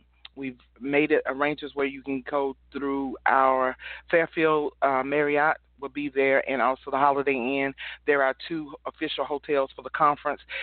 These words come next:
Uh, just let them know that you're part of the Business Empowerment Conference. Um, that's our promo code, and just let them know, and they'll be able to get you accommodations, which is ninety-nine dollars a night,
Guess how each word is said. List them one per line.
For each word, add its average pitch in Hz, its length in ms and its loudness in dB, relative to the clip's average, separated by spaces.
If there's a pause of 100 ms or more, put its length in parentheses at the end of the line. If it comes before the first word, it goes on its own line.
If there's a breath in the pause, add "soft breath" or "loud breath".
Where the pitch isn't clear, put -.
(160 loud breath)
Uh, 131 80 4
just 131 240 -6
let 139 160 4
them 139 180 -2
know 135 140 0
that 131 220 -12
you're 143 80 -6
part 139 260 4
of 131 120 0
the 123 260 2
Business 139 320 -4
Empowerment 139 460 0
Conference. 151 500 -2 (360 loud breath)
Um, 131 220 2
that's 135 220 4
our 131 100 4
promo 143 400 -2
code, 143 420 -2
and 131 160 -4
just 123 160 -16
let 135 160 2
them 139 160 -6
know, 135 200 -4
and 131 100 -6
they'll 131 100 0
be 135 140 -2
able 135 120 0
to 127 60 -14
get 135 200 -10 (100)
you - 100 -16
accommodations, 139 600 0 (320 loud breath)
which 143 180 -4
is 131 120 -2
ninety-nine 139 460 4
dollars 139 360 4
a 131 60 -14
night, 151 340 0